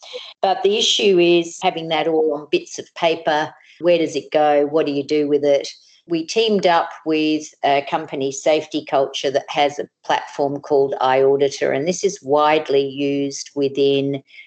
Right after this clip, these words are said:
well, many industries, mining industries. It's an Australian company, but they operate around the world. And we've worked with them to put all of the checklists on their platform. So when you sign up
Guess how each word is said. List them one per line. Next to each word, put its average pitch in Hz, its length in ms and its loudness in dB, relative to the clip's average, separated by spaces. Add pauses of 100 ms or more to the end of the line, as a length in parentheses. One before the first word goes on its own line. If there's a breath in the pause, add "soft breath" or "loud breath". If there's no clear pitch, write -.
(100)
well, 135 160 2
many 147 420 2
industries, 131 720 -2
mining 147 440 0
industries. 143 760 0
It's - 220 -8
an 135 40 -6
Australian 156 540 0
company, 139 720 -4
but 135 180 0
they 135 160 4
operate 139 520 0
around 139 340 0
the 135 80 -8
world. 135 480 0 (420 loud breath)
And 156 160 -2
we've 156 220 0
worked 185 400 2
with 156 160 -4 (100)
them 143 380 0 (120)
to 143 200 -4 (100)
put 143 240 2
all 156 260 2
of 147 180 0
the 135 80 -6
checklists - 960 -6 (100)
on 143 240 -2
their 139 180 -2
platform. 190 760 -4 (400 loud breath)
So 147 720 2
when 165 280 2
you 147 160 -4
sign 151 480 0
up 147 240 0